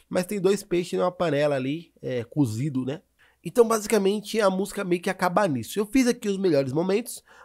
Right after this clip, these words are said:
mas, obviamente, eu recomendo você ir lá assistir a música toda, porque fala muito mais coisa do que aqui. Aqui é só algumas pitadinhas pra você saber dos ataques em si, pesados,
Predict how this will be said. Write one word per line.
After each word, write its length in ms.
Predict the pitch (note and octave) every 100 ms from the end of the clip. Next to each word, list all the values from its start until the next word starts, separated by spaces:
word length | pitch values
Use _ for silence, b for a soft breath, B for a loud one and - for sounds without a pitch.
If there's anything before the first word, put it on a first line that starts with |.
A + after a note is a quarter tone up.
| _
mas, 200 | A3 G3+ -
obviamente, 640 | - G3 F#3+ F#3 E3 E3 F3
eu 60 |
recomendo 420 | D#3+ D#3+ D#3+ D#3
você 240 | D3 D3 -
ir 80 | E3
lá 220 | C3+ D3
assistir 440 | D#3 C#3+ - D#3
a 120 | D3+
música 360 | C3+ D3+ E3+ F#3+
toda, 220 | E3 D#3+
porque 220 | E3 -
fala 240 | F3+ G3+ G#3+
muito 340 | E3 D#3 G3+
mais 180 | F#3+ F#3
coisa 240 | - D#3+
do 120 | E3 E3
que 100 | G3
aqui. 340 | G3+ C3 G#2+ B B B B
Aqui 340 | F3+ F#3 - A#3
é 100 | A3+
só 260 | - A3+
algumas 380 | B3 A#3 A3+ G#3+
pitadinhas 560 | - - G3 C#3 E3 F#3
pra 140 | F#3+
você 240 | F#3+ D#3+ F3
saber 320 | F3+ C#3+ E3+
dos 180 | E3+ D#3+
ataques 840 | F3 - D3+ D#3+ D3+ D3+ - C3+
em 80 | C#3+
si, 260 | C#3 D#3+ D3+
pesados, 840 | D#3+ D#3 C#3+ D3+ D#3+ D3 C3+ -